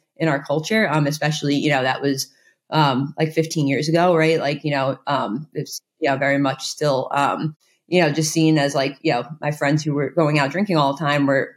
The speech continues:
fine. That's normal. But, like, for me to, you know, behave like that with cannabis, that was something that needed to be, you know, addressed. Right. Uh, but then, uh, you know, once I was, you know, got into college and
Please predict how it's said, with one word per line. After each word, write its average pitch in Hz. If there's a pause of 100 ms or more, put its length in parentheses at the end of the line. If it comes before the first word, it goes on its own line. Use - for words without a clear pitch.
fine. 156
That's 131
normal. 151
But, 139
like, 139
for 147
me 151
to, 139 (120)
you 151
know, 131 (280)
behave 151
like 139
that 143
with 131
cannabis, 160 (280)
that 156
was 151
something 143
that 131
needed 135
to 147
be, 135
you 147
know, -
addressed. -
Right. 147 (380)
Uh, 165
but 165
then, 175
uh, 170
you 170
know, 143 (400)
once 190
I 170
was, 156
you 165
know, 139
got 156
into 156
college 143
and 135